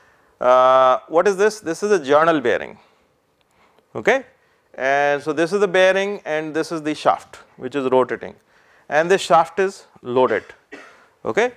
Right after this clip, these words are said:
So, what you do is you put the oil through it and once the shaft is stopped, it will be sitting at the center, but once it starts rotating, this oil will go in between these two surfaces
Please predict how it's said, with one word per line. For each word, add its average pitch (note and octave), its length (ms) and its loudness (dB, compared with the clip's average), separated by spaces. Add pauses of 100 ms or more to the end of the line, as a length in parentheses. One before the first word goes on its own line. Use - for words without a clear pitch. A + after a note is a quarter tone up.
(360)
So, D3+ 560 2
what D3+ 200 0
you F#3 100 -2
do F#3+ 120 4
is F#3+ 160 2
you E3 400 0
put D3+ 160 -8
the D3 120 0
oil D#3+ 300 2
through A#3 260 0
it B3 180 -4 (920)
and C#3+ 520 -2 (120)
once E3 260 0
the G3 120 0
shaft F#3 400 0
is F3+ 120 -4
stopped, F#3+ 420 0
it C#3+ 140 -12
will D#3 120 -8
be D3+ 100 -8
sitting D3 320 -6
at A#2+ 160 -4
the A#2+ 80 -4
center, A2+ 520 -4 (760)
but A#2 240 0
once C#3 340 0
it G3 160 -2
starts D3 420 0
rotating, C3 640 -2 (1120)
this B2+ 340 -2
oil G#3+ 580 4
will F#3+ 160 -2
go E3 320 2
in F#3+ 180 2
between D3 380 -4
these C#3 180 -6
two C3+ 160 -8
surfaces B2+ 760 -2